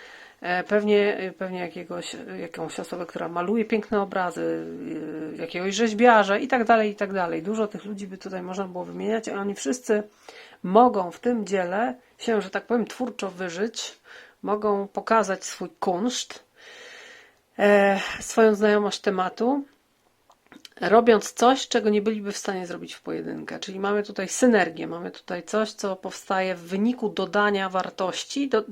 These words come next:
powstaje jeszcze jakaś inna wartość nadrzędna. Taka jest idea trzech pentakli. Oczywiście można to też, y, jakoś tam odnieść do swojej pracy, że ja po prostu pracuję na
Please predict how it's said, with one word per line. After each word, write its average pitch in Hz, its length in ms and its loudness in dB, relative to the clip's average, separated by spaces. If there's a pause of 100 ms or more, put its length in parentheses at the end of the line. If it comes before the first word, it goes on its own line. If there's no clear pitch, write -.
(120)
powstaje 240 500 2
jeszcze 240 280 0
jakaś 208 340 -4
inna 214 300 -2
wartość 196 460 -6
nadrzędna. 165 680 -8 (520)
Taka 285 220 -2
jest 311 160 0
idea 269 300 6
trzech - 260 -4
pentakli. 214 720 -8 (920)
Oczywiście 311 560 6
można 254 380 6
to 247 120 -6
też, 220 440 0
y, 214 240 2
jakoś 202 220 -2
tam 208 140 2
odnieść 208 280 0
do 196 100 -6
swojej 214 320 0
pracy, 190 360 -2
że 180 100 -2
ja 190 160 4
po 175 120 -2
prostu - 340 -8
pracuję 170 720 -6 (160)
na 165 380 -2